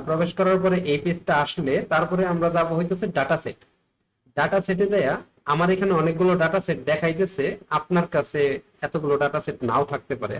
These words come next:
আপনি কি করবেন? অ্যাড ক্লিক করব, অ্যাড ক্লিক করার পরে একটা ডেটা সেটের নাম দিবেন। আমি এখানে একটা দিতেছি, টেস্ট নামে একটা ডেটা সেট দিতেছি, পরবর্তীতে আমি এটা ডিলিট করে দিতে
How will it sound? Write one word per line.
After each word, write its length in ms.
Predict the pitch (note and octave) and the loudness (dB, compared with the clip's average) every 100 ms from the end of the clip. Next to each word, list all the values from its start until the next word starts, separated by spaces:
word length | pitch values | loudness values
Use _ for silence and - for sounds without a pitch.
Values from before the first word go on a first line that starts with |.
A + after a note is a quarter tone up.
| - | -4
আপনি 240 | D#3 F3 F3 | 0 0 2
কি 120 | F3+ | 0
করবেন? 320 | G3+ F#3 C#3 - - - | 0 0 0 -2 -8 -4
অ্যাড 320 | C#3 D3 D#3+ - _ _ _ _ _ - | 0 2 2 -4 _ _ _ _ _ -2
ক্লিক 240 | F3 - - | 0 0 -2
করব, 360 | B2+ G#2+ G#2 - _ | -4 -2 -6 -10 _
অ্যাড 200 | C#3 D3+ - - | 0 0 0 -2
ক্লিক 200 | F#3+ F#3+ G3+ | -2 0 0
করার 220 | G3 G3 | 0 2
পরে 160 | F#3+ C#3 - D#3+ | 0 0 0 -2
একটা 160 | - F3 | -2 0
ডেটা 280 | D3 F3+ | 0 0
সেটের 300 | F3 D3 D#3 B2 | 0 -2 -2 0
নাম 120 | B2+ D3 D3 | 2 0 -2
দিবেন। 200 | A#2 F#2 - _ | -2 -4 -8 _
আমি 220 | C3+ D#3 F3 D#3+ | -4 0 0 2
এখানে 200 | F3 E3 | 0 0
একটা 220 | D#3+ D#3+ | -2 -4
দিতেছি, 480 | C#3 C#3+ E3 - C3 F#3+ - _ _ _ _ _ _ _ _ _ _ _ _ _ - | -6 -6 -8 -6 -6 -6 -8 _ _ _ _ _ _ _ _ _ _ _ _ _ -2
টেস্ট 340 | D#3 D#3+ - - | 0 0 -2 -2
নামে 220 | F3+ E3+ E3 | 0 4 2
একটা 200 | D#3+ D3+ | 2 2
ডেটা 240 | C#3+ C#3+ D3+ | 2 2 0
সেট 220 | - C#3 B2 | 0 -2 -2
দিতেছি, 300 | C3+ F#3 F3+ B3 | -2 -2 -2 -2
পরবর্তীতে 540 | B3+ A#3 G#3+ G#3 F#3+ | -2 -2 -2 -2 -2
আমি 160 | D#3 D3 | 0 0
এটা 120 | C#3 | -2
ডিলিট 320 | C3+ C3+ B2 - | -2 -2 -4 -4
করে 180 | B2 | -4
দিতে 220 | A#2 A#2+ | -2 -4